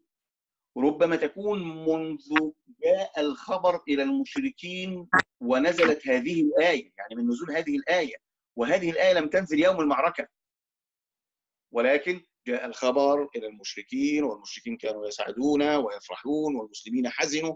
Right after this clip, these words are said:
ثم نزلت هذه الآية، ها؟ وبالتالي فقد يكون بضع سنين هذه من نزول هذه الآية، تمام؟ طيب، ف-، فهنا بقى يأتي دور مين؟ يأتي دور من يريد أن يطعن. فيقعد يقول لك إيه؟ "لأ، أصل المعركة اللي فاتت مش عارف كانت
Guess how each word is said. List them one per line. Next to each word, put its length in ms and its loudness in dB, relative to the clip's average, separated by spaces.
ثم 180 -2
نزلت 380 0
هذه 280 -2
الآية، 540 0
ها؟ 140 -2
وبالتالي 560 0
فقد 280 -2
يكون 300 -4
بضع 240 0
سنين 240 -4
هذه 340 -2
من 260 4
نزول 340 2
هذه 360 2
الآية، 440 0
تمام؟ 340 -2
طيب، 320 0
ف-، 140 -4
فهنا 500 2
بقى 420 -2
يأتي 400 -2
دور 240 0
مين؟ 340 -8
يأتي 300 -10
دور 200 -12
من 120 -4
يريد 240 -6
أن 100 -10
يطعن. 380 -18
فيقعد 440 2
يقول 160 -4
لك 140 -4
إيه؟ 120 -4
"لأ، 320 -4
أصل 200 -10
المعركة 500 -4
اللي 220 -8
فاتت 300 -10
مش 180 -8
عارف 300 -8
كانت 240 -12